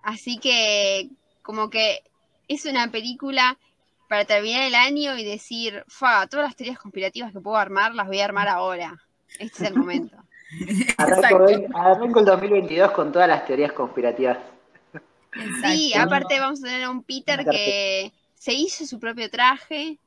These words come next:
Speaker 1: tal como el Peter de previo a Civil War. Eh, no sé, o sea, e-, es, es, todo lo que se viene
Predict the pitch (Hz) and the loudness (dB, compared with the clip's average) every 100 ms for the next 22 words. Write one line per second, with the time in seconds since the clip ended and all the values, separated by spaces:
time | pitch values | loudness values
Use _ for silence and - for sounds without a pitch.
0 | _ _ _ - 226 233 233 202 - 233 | _ _ _ -4 -4 -4 -8 -8 -10 -6
1 | 233 202 185 185 190 - 69 62 57 233 | -2 -2 -4 -6 -8 -8 -10 -12 -14 -18
2 | 208 _ _ _ _ _ 220 240 247 247 | -20 _ _ _ _ _ -2 0 0 -2
3 | 208 - 214 208 202 220 247 302 359 - | -4 -6 -12 -10 -4 0 2 0 -4 -16
4 | _ _ _ _ _ _ _ - 214 208 | _ _ _ _ _ _ _ -10 -6 -4
5 | 208 196 190 190 190 185 - - _ _ | -4 -4 -4 -6 -8 -10 -12 -18 _ _
6 | _ 262 294 - 440 415 269 262 269 240 | _ -8 -8 -4 -2 0 0 0 -2 -2
7 | 247 - - 262 240 - 302 294 _ _ | -6 -10 -14 -14 -16 -16 -16 -16 _ _
8 | - 339 392 269 - 262 277 392 339 | -4 -2 -2 -8 -10 -8 -6 -6 -6